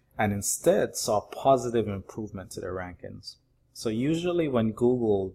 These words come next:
does their update, which, and a lot of this are actually built into their month-, monthly algorithm now, uh, but whenever they do an update, it's usually to get rid of sites that they think may be low quality or spammy. Um, so if you're doing the right thing, you have a good S E O strategy,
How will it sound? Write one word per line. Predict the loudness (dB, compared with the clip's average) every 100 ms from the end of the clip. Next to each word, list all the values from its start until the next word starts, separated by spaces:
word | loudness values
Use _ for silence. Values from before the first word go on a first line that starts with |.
| -2
does | 0 2
their | 0 0 0
update, | -2 -4 -6
which, | -6 -6
and | -2
a | 2
lot | 6 8 8
of | 6
this | 2
are | 4
actually | 2 2 -4 -12 -2
built | 0 0 -2
into | -8 -8
their | -6 -4 -4 -6 _ -20 -20 _ -6
month-, | 4 6 6 0 -2
monthly | 2 4 2 -2 0
algorithm | 4 4 4 2 0 -6
now, | -6 -6 -6 -12 _ _ _ _ _ -4
uh, | 0 0 0
but | -2 0
whenever | 0 0 2
they | 4
do | 4 2
an | 2
update, | 0 0 -2 -2
it's | -2 -2
usually | -2 -2 -4
to | -6
get | -4 -2 -2
rid | -2 -2
of | -2 -6
sites | -10 -2 2 2 0 -6
that | -6 -6
they | -8
think | -8 -10 -8 -12
may | -14
be | -12 -10 -10 -10 -8
low | -6 -6
quality | -4 -2 0 -2 -6
or | -8
spammy. | -10 -8 -4 -4 -4 -12 _ _ -20 _ _ _ _ -6
Um, | -4 -2 -2
so | -4
if | 0
you're | 0
doing | 4 4 6
the | 6
right | 6 6
thing, | 0 -4
you | -2
have | -4
a | -2
good | 0 2
S | 0 -2
E | -4
O |
strategy, | -4 0 0 0 -4 -6 -8